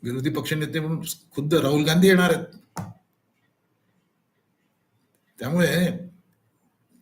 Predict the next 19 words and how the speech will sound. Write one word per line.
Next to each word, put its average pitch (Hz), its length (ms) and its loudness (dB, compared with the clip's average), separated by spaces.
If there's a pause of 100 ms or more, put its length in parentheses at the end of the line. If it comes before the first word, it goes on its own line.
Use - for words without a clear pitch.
(1120)
भाजप 165 380 -6
काय 165 340 0
निर्णय 165 280 6
करतो, 120 600 -6 (840)
पंतप्रधान 147 440 -4
मोदी 147 400 -2
काय 165 180 2
निर्णय 160 260 4
करतात, 120 480 -4 (920)
याकडे 117 600 -4 (1200)
संपूर्ण 165 340 -2
देशाचं 185 360 2
लक्ष - 240 -2
आहे. - 100 -8 (1300)
म्हणजे - 480 -12
संघर्ष 139 480 4 (280)
की 165 80 -2
समन्वय, 156 540 2 (880)
भाजपला 165 420 0